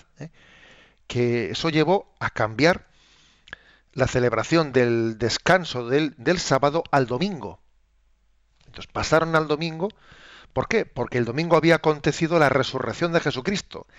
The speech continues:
y era el acontecimiento de los acontecimientos. Y si la creación del mundo había sido considerada, ¿no?, hasta entonces como,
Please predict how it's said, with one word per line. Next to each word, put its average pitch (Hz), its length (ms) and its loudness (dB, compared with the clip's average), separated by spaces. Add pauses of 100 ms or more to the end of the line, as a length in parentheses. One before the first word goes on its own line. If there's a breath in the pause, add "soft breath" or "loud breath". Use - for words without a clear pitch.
(280 loud breath)
y 117 160 0
era 185 120 8
el 175 80 6
acontecimiento 156 840 -2
de 165 80 2
los 143 140 0
acontecimientos. 127 1000 -4 (640 soft breath)
Y 139 80 2
si 139 160 4
la 135 180 6
creación 139 580 2
del 208 200 6
mundo 143 580 -6 (1500 loud breath)
había 123 260 2
sido 160 240 -2
considerada, 127 720 2
¿no?, 151 200 -12
hasta - 220 -10
entonces 160 540 -2
como, 107 420 -6